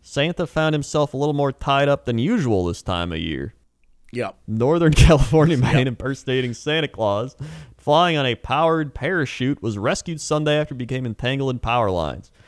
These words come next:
Speaker 1: The incident happened shortly after the man took off near a school to deliver candy canes to children in his community. He flew into a maze of power lines and wound up suspended in them.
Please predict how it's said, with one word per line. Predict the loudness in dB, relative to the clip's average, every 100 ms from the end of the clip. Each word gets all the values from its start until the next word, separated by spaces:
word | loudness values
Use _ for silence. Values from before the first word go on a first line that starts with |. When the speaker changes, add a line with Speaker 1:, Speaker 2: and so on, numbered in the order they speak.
| _ -6
Speaker 1:
The | -4
incident | -2 -2 0
happened | 0 -2 -6
shortly | -4 -2 -2
after | -2
the | -2
man | -2 -2
took | -4 -2
off | 0 0
near | -2
a | -6
school | -6 -4 -2 -2 -4 _ -14
to | -6
deliver | -2 2 2 0
candy | 0 0 0 0
canes | 2 4 2
to | -4
children | -4 -2 0 0
in | 0 0
his | -2
community. | -2 -2 0 2 2 0 _ _ _ _ _
He | -12
flew | -4 0 2
into | 2 0 0
a | 2
maze | 4 4 2
of | 0 0
power | 2 4 2
lines | 2 0 0 -2
and | -2
wound | 0 2 2
up | 0
suspended | -4 -8 0 0 4 4 6
in | 4
them. | 2 -2 -6